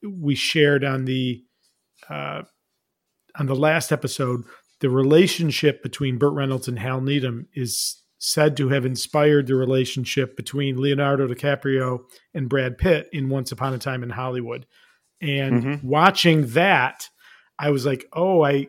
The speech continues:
Speaker 1: I see that so clearly." And in fact, I think what I really like about this movie is this m-, this movie absolutely draws on Sonny Hooper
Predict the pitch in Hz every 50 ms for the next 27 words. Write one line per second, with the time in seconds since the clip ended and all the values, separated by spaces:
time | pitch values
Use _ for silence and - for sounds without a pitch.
0 | - - - 160 143 156 160 - - - - 190 185 151 160 151 147 - - -
1 | - - - 170 170 180 180 180 180 175 180 - - - 175 180 190 196 190 165
2 | 139 120 120 120 120 - - - _ _ _ - 175 160 147 135 - 208 202 185
3 | - 156 151 147 - 185 175 160 151 - _ _ _ _ _ _ _ _ _ _
4 | _ _ _ _ - 302 247 - - - 175 139 156 151 151 143 143 180 202 196
5 | 180 160 160 156 139 - 139 135 131 131 - 127 - - 151 165 180 160 135 131
6 | 123 123 123 123 123 120 113 - - _ _ _ _ _ _ _ _ _ _ _
7 | _ _ _ _ _ _ _ _ - _ _ _ - - 139 160 180 175 - 175
8 | 170 180 214 - _ - 147 135 185 202 190 - 185 190 196 165 165 151 - -
9 | - - 175 170 160 160 180 165 - - 185 170 175 180 170 151 139 120 135 139
10 | 131 135 135 - 135 123 117 117 117 - - - - - 165 165 180 196 202 160
11 | 131 170 160 - - 143 131 135 131